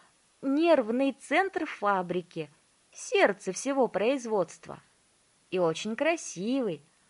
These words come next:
Он просто великолепен. Я не переношу уродства на промышленных предприятиях. А теперь внутрь. Но прошу вас, будьте осторожны,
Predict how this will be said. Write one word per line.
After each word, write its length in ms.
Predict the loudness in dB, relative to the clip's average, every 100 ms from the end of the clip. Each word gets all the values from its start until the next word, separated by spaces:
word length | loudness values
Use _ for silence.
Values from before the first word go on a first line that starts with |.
| _ _ -8
Он 260 | -4 -4
просто 500 | -4 -2 -2 -2 -2
великолепен. 1160 | -2 -2 -2 -2 0 -2 0 0 -2 -2 -8 -14 _ _ _ _ _ _ _ -10
Я 360 | -2 2 2 2
не 260 | -2 -4
переношу 800 | -2 -2 0 0 -2 -2 -2 -2 -2
уродства 540 | 0 0 -2 -6 -4
на 120 | -4
промышленных 800 | -2 -2 -2 -4 -6 -8 -6 -8
предприятиях. 1160 | -8 -8 -8 -6 -4 -2 -4 -6 -18 -20 -20 _ _ _ _ _ _ _ _ -12
А 120 | -10
теперь 520 | -10 -8 -6 -4 -4
внутрь. 680 | -4 -4 -2 -2 -2 -4 -8 -8 _ _ _ _ _ _ _
Но 440 | -6 -4 -2 -4 -6
прошу 480 | -4 -2 -2 -2 -4
вас, 320 | -2 -4 -6 -18 _ _ _ _
будьте 640 | -8 -2 -2 -2 -4 0
осторожны, 1000 | 2 0 -2 0 2 2 2 0 -2 -2